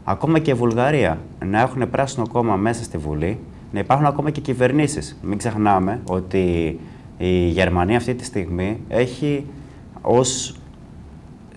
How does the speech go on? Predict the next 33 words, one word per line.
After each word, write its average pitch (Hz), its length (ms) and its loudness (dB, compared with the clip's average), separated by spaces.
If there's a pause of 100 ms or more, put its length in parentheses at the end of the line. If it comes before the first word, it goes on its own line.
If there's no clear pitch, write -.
(280)
ε, 92 540 0
συνιστόσα 117 720 4
μέσα 139 320 4
στην 90 200 -4
κυβέρνηση, 87 500 0
ως 113 80 0
συνεργαζόμενο 110 640 2
κόμμα, 113 220 0
το 127 100 -2
Πράσινο 135 300 0
Κόμμα 131 180 -4
των, 131 240 -2
ε, 127 500 -2 (480)
της, 127 280 2
ε, 123 120 4
Γερμανίας. 123 720 2 (800)
Και 113 280 6 (240)
οι 107 100 0
μόνες 151 340 6
χώρες 143 280 4
στην 110 140 0
Ευρώπη 117 380 2
οι 101 60 4
οποίες 113 340 2
δεν 151 140 2
έχουν 117 280 2
Πράσινα 101 340 0
Κόμματα 95 360 -2
στη 90 160 -4
Βουλή 92 320 0
είναι 147 140 4
η 98 120 4
Ελλάδα 143 480 4